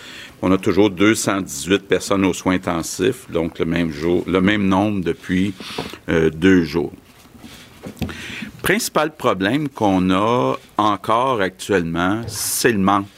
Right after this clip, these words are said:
de personnel, surtout du personnel à temps plein. On est rendu, euh, malheureusement, dans l'ensemble du réseau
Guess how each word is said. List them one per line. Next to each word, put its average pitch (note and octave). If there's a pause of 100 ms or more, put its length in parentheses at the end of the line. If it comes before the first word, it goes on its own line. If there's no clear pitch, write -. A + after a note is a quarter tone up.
(160)
de F2+
personnel, F2
surtout C#3
du F2+
personnel G2+
à E2+
temps F#2
plein. D2 (720)
On F#2+
est G#2
rendu, G#2
euh, F2
malheureusement, F#2
dans F2+
l'ensemble A2+
du F2
réseau F#2+